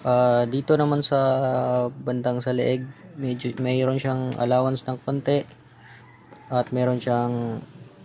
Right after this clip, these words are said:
pwede siya, yung allowance na yan, ilalak mo yan. Higpitan dito sa itaas,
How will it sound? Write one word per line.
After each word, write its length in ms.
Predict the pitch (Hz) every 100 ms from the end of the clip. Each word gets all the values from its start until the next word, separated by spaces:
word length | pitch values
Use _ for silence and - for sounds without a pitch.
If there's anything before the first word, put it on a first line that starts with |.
| - - - - - - - - -
pwede 160 | 135 135 139
siya, 320 | 135 131 123
yung 240 | 127 131
allowance 400 | 127 131 135 135
na 80 | 131
yan, 160 | 127 123
ilalak 480 | 117 117 120 123 -
mo 160 | 120
yan. 240 | 120 123 123 - - - - - - - - _ _
Higpitan 560 | 123 117 120 120 123 120
dito 240 | 117 117
sa 160 | 117 110
itaas, 800 | 110 117 117 - - - -